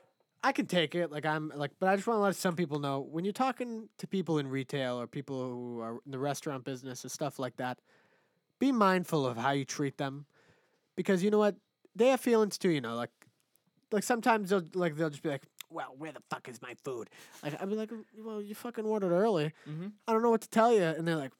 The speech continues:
Speaker 1: "This is fucking ridiculous." Like, this, like, now you got me anxious and fucking worried about your food. Well, meanwhile, there's a whole fucking bunch of people who've been here longer than you. Like, your order is supposed to be done at, like, at six. Uh, we p-, put the order in, uh, we tell the time.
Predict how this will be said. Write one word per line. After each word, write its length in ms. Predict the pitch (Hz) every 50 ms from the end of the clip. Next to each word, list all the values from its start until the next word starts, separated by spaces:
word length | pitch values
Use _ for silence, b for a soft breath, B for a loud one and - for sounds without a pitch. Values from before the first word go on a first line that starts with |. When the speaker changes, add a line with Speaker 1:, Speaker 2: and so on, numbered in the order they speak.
| _ _ -
Speaker 1:
"This 200 | 160 175 131 113
is 60 | 113 -
fucking 340 | - - 139 - - 131
ridiculous." 600 | 123 120 113 127 123 117 - 123 113 113 110 - -
Like, 100 | 147 143
this, 160 | 156 160 143 160 151 - _
like, 140 | - 262 220
now 180 | 226 247 254 277
you 100 | 294 277
got 160 | 247 240 226
me 180 | 226 254 277 262
anxious 420 | 208 185 185 160 240 208 202 -
and 160 | - 190 175 -
fucking 300 | 208 185 - 202 185 180
worried 240 | 180 175 180 175
about 220 | 170 156 175 175 175
your 80 | 160 160
food. 320 | - - 196 190 196 190 B B B B B B _ - 202
Well, 220 | 214 185 214 214 214
meanwhile, 420 | 220 240 240 233 233 226 220 220
there's 120 | 214 202 190
a 60 | 190
whole 160 | 233 247 233
fucking 400 | - 302 254 247 - 240 226 208
bunch 240 | 170 190 233 233 185
of 80 | 214 185
people 220 | 247 233 196 220
who've 160 | 202 214 220
been 200 | 175 247 247 240
here 280 | 233 196 262 269 254 240 220
longer 440 | 214 214 220 240 254 285 269 262 254
than 220 | 214 240 240 233
you. 340 | 247 262 269 240 214 220 220 B B B B B B B _
Like, 120 | - 247 214 247 240
your 280 | 247 240 226 254 262
order 200 | 269 269 262 262 254
is 100 | 247 233 226 208 202 202 190
supposed 300 | 190 - - 254 240 226
to 40 | -
be 60 | 240
done 160 | 208 233 240
at, 160 | 233 226 202 208
like, 220 | 196 160 - -
at 140 | - 196 156
six. 260 | - - 226 208 - - 180
Uh, 60 | 190 175 175 - _ - - _ - 175
we 120 | 160 190
p-, 100 | - 175 175 - _ _
put 140 | - 214
the 100 | 190 214
order 200 | 202 196 185 185
in, 160 | 175 170 160 160 156 -
uh, 60 | 156
we 100 | 156 160
tell 200 | 151 - 190 170
the 60 | 156
time. 380 | 147 - 180 165 156 151 147 143